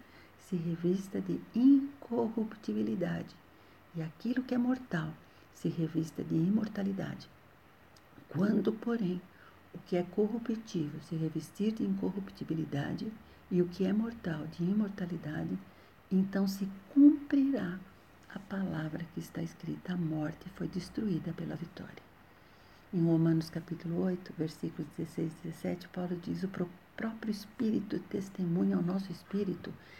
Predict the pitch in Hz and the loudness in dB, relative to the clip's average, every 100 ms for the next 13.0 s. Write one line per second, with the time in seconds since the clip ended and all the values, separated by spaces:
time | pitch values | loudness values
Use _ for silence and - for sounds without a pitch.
0 | - - - 196 - 220 214 - - - | -20 -14 -8 -6 0 2 2 0 -6 4
1 | 254 285 269 208 165 147 - - - - | 10 10 10 6 2 -2 -4 -10 -16 -20
2 | - - - - - - 175 170 - - | -20 -20 -20 -18 -4 2 4 2 -2 0
3 | 214 262 254 247 233 240 214 233 226 226 | 4 6 6 2 0 -2 -2 -2 -2 -2
4 | 240 - 170 165 - - - - - 165 | -4 -2 -2 -4 -8 -16 -18 -12 -8 -6
5 | - 160 165 180 185 190 - - - - | 0 0 2 0 0 2 2 0 -2 -2
6 | - 127 175 196 196 - 214 208 196 190 | -2 0 0 2 2 -2 -8 -6 0 0
7 | 190 - - - - - 214 240 233 - | 0 -8 -18 -20 -20 -6 -2 -2 -4 -4
8 | 185 180 180 190 175 170 - - - 170 | -4 -4 -6 -6 -6 -6 -4 -6 -2 -2
9 | 160 160 170 - 165 160 165 - 160 170 | 0 0 -2 -4 -6 -6 -6 -4 -2 2
10 | 196 - - - - - - - 208 208 | 0 0 -4 -6 -14 -20 -20 -12 -6 -4
11 | 208 208 202 220 196 185 190 190 - 202 | -4 -4 -2 0 2 0 -2 -6 -6 -8
12 | 196 175 165 165 - - - - - | -4 0 0 -2 -6 -8 -10 -10 -12